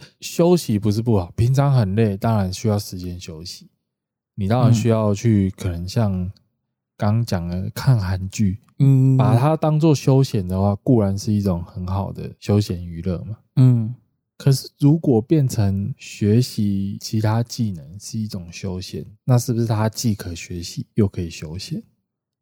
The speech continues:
Speaker 2: 其实我觉得这他最大的动力是因为他觉得他有设定一个目标啦，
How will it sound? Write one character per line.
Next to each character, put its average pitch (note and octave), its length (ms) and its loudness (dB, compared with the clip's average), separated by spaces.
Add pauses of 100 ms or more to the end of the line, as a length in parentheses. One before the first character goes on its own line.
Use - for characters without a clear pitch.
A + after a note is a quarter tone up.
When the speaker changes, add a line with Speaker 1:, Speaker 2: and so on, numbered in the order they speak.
(120)
Speaker 2:
其 G#3 100 -2
实 B3+ 80 4
我 E3+ 140 6
觉 C#3 100 2
得 C3 60 4
这 F#3 180 2
他 F3 260 -6
最 E3 220 2
大 C#3+ 160 -2
的 B2+ 60 0
动 C3+ 200 0
力 C3+ 120 4
是 C3+ 180 4
因 C3+ 60 6
为 C3 80 6
他 B2 200 -2
觉 A2+ 220 0
得 G#2+ 420 -2 (720)
他 D3+ 160 -2
有 B2 60 2
设 C#3+ 200 2
定 C3 140 0
一 B2+ 60 0
个 B2 80 0
目 A#2+ 240 2
标 D#2+ 320 -4
啦， - 200 -10